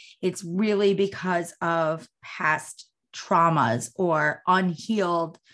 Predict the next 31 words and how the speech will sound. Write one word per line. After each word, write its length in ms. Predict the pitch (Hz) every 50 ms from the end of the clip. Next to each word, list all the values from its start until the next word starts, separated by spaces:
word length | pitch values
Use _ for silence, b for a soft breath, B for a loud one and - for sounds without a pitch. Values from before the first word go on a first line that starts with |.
| b b b b b b _
childhood 800 | - - - - 202 175 175 180 170 170 175 170 143 156 170 156 156
wounds. 680 | 160 147 147 139 120 90 87 82 - - - - - - -
Okay. 540 | 151 151 - - 160 147 123 120 143 B B B B B B B B B B B B B B
Now, 600 | - 190 214 214 208 202 196 190 190 190 190 180 190 - _ _ _ _ _ _ _ _ _ _ _ _ _ _ _ _ _ - - _ -
I'm 320 | 190 214 214 208 190 - - _ _ _ _ -
not 260 | 170 175 156 139 160
a 40 | 156
therapist. 640 | - 160 147 139 - - 180 - 233 - - - -
I 60 | 190
never 260 | 180 170 165 156 170 165
claim 260 | - 165 143 135 147
to 100 | 139 156
be. 280 | 139 123 123 147 180 190 -
Obviously, 800 | - 175 175 170 165 170 165 165 165 - - 180 180 175 170 170 -
if 160 | 180 180 -
you 180 | 180 175 180 160
have 340 | 143 170 160 160 160 -
deep-rooted, 880 | - - 185 180 165 - 185 165 156 180 185 180 170 185 180 175 170 165 b b b b b b b b _ -
um, 380 | 170 170 156 160 160 165 226 226
trauma 720 | - - - - 208 170 175 180 180 180 180 175 175 -
and 160 | - 175 170 170
you 80 | 175
have 220 | 160 185 185 - -
P 200 | - - 190 170
T 200 | - - 180 165
S 120 | 160 160
D 220 | - 175 170 170 175
from 260 | 170 - - 175 170
things 360 | - - 170 165 165 165 -
like 220 | - 160 147 - -
abuse, 720 | 143 143 - 165 170 175 175 185 196 - - - - -